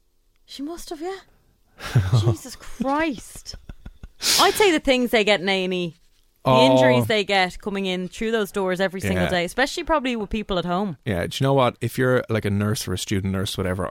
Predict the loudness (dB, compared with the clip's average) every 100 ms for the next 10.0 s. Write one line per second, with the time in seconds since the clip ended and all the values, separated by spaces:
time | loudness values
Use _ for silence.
0 | -6 -4 -2 -2 -2 -4 -2 -2 0 -2
1 | -4 -4 -4 -4 -2 -2 0 0 0 0
2 | -2 -2 -4 -2 -6 -6 -8 -10 -4 -4
3 | -2 -4 -4 -6 -10 -10 -8 -2 2 2
4 | 2 0 -2 -2 -4 -4 -6 -4 2 2
5 | 2 -6 -20 -2 0 2 0 -2 -4 -4
6 | -4 -8 -12 -14 -4 2 4 4 2 4
7 | 6 4 2 4 6 6 4 4 4 4
8 | 4 2 2 2 2 2 -2 -2 0 2
9 | 4 4 2 2 0 0 2 2 0